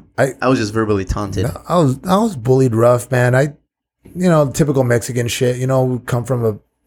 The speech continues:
Speaker 1: violent fucking family, but never in my life have I ever said, "I'm gonna go fucking," like, maybe I'm lazy. Like, what the fuck am I gonna, I don't get a gun. Ah, fuck that. Anything
Speaker 2: It's not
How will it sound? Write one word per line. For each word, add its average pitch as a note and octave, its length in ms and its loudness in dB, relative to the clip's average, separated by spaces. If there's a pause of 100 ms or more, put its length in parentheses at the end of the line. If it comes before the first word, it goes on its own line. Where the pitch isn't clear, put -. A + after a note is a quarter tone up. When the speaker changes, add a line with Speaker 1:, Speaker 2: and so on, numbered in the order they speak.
(160)
Speaker 1:
violent A2+ 640 0
fucking A2+ 280 -4
family, A#2+ 340 0
but A#2 280 0 (380)
never F#3 340 2
in E3 100 2
my E3 140 4
life D3 400 2
have B2 180 2
I B2+ 140 4
ever A#2+ 200 0
said, A2+ 480 -2 (600)
"I'm C#3 120 2
gonna C#3 160 0
go B2+ 180 2
fucking," A#2 680 -6 (320)
like, B2 180 -6 (640)
maybe D3 320 2
I'm C3+ 140 2
lazy. D3 460 4 (180)
Like, B2 160 0
what G3 80 0
the A#3+ 80 0
fuck - 220 -2
am E3 100 0
I C#3+ 60 0
gonna, A#2+ 260 -2 (260)
I D#3+ 140 -4
don't - 300 -12
get D#3+ 140 -2
a A#2 60 -4
gun. A2 460 -8
Ah, - 520 -14
fuck - 260 -14
that. A#2 260 -4 (480)
Anything G3 220 0
Speaker 2:
It's A#3 40 2
not A3+ 40 4